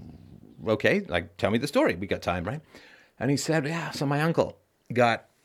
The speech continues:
really into butterflies." And so he, he, he wasn't that into butterflies, obviously, when he was, when he was sort of young, middle-aged or whatever. But around sort of the age of forty, he started becoming really obsessed with butterflies. And what he did was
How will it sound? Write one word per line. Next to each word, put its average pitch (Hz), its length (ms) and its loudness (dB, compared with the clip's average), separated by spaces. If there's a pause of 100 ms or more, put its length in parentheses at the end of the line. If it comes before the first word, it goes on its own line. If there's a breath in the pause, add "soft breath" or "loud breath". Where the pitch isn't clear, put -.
(140)
really 156 440 6
into 110 380 0 (960)
butterflies." 101 800 0 (640)
And 98 520 0
so 120 180 2
he, 139 200 2
he, 127 200 -4 (340 loud breath)
he 202 120 0
wasn't 233 260 2
that 185 100 4
into 160 140 0
butterflies, 120 500 4
obviously, 101 320 0
when 98 120 4
he 98 60 2
was, 87 200 -6 (160)
when 98 160 -2
he 95 60 -2
was 87 80 -6
sort 87 160 -6
of 85 80 -6 (120)
young, 104 460 2
middle-aged 90 400 -2
or 90 60 -4
whatever. 87 260 0 (380 loud breath)
But 120 240 4
around 180 340 2
sort 160 160 0
of 135 60 -2
the 131 120 0
age 131 280 4
of 107 180 6
forty, - 1600 -4 (120)
he 131 200 -4
started 143 420 -2
becoming 113 360 2
really 139 200 2
obsessed - 340 -4
with 85 140 -10
butterflies. - 640 0
And 107 160 -4
what 147 80 -2
he 185 80 -2
did 95 300 -4
was 90 260 -2